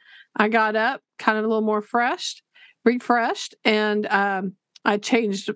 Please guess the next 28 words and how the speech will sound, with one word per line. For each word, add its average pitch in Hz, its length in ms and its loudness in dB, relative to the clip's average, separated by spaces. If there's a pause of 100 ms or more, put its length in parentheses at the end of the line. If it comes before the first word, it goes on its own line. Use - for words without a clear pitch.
(120)
a 196 80 2
seating 302 360 2
chart 269 300 0
in 262 60 0
that 254 180 0
room, 262 240 0 (180)
changed 254 400 0
it 220 100 2
all 220 200 0
around, 214 520 -2 (440)
made 247 200 4
sure 233 220 0
that 214 160 0
little 214 160 0
girl 214 180 0
was 202 140 -2
sitting 202 300 -2
so 269 180 0
close 262 300 -2
to 240 120 0
me 233 180 2
that 196 160 -2
nobody 226 420 2
could 196 180 -2
ever 202 180 0
hurt 202 200 0
her 165 120 0
again. 160 440 -2